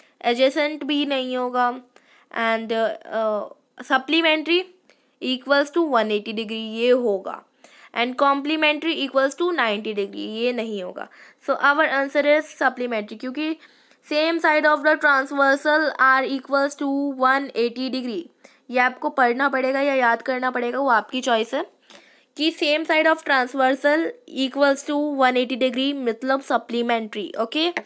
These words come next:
option number C। Now the next question, now the fifteenth question is the class mark of the class this is।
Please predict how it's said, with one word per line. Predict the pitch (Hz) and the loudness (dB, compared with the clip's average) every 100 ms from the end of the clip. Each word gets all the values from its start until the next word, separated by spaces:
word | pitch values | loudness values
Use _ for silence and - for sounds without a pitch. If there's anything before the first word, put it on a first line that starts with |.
| _ _ _ - | _ _ _ -2
option | 214 220 - 269 | 0 0 -4 -4
number | 269 269 | 0 0
C। | 269 226 | 0 -6
Now | 208 220 254 | 0 2 4
the | 277 277 | 2 -2
next | 233 - | -6 -6
question, | 214 214 - - _ _ _ _ _ _ - | -8 -8 -12 -20 _ _ _ _ _ _ -4
now | 247 285 | 0 2
the | 320 320 | 2 2
fifteenth | 269 - 294 311 320 - | 0 -2 -6 -6 -6 -4
question | 269 262 277 262 | -2 -2 -2 -6
is | 226 240 - _ _ _ _ 247 | -6 -8 -12 _ _ _ _ -6
the | 247 | -4
class | 285 269 294 320 | 2 4 2 2
mark | 320 330 - | 2 2 0
of | 247 254 240 | 2 2 0
the | 254 | -6
class | 269 254 254 269 240 214 | -2 0 0 -2 -14 -8
this | 208 240 277 294 - - | 2 4 4 -2 -12 -6
is। | 240 226 | -2 -2